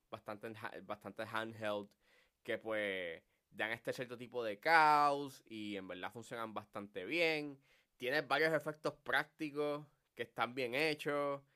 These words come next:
Y aunque es una película de horror, en realidad no es una película que se basa mucho de los jumpscares. En verdad me recuerda mucho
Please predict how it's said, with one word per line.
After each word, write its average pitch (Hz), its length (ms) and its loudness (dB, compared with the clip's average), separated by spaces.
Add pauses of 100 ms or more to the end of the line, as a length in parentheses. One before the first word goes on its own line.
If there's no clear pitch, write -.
(120)
Y 143 180 -2
aunque 170 600 6
es 190 160 4
una 277 260 0
película 240 500 2
de 247 80 6
horror, 220 600 6
en - 1300 -12
realidad 151 480 4
no 285 60 2
es 233 40 0
una 202 220 2
película 214 420 2
que 175 200 0
se 165 140 -2
basa 135 280 0
mucho 185 320 -6
de 180 80 -2
los 170 220 -2
jumpscares. 165 720 -2
En 101 160 -10
verdad 107 200 -2
me 170 120 -4
recuerda 170 420 -2
mucho 156 400 -4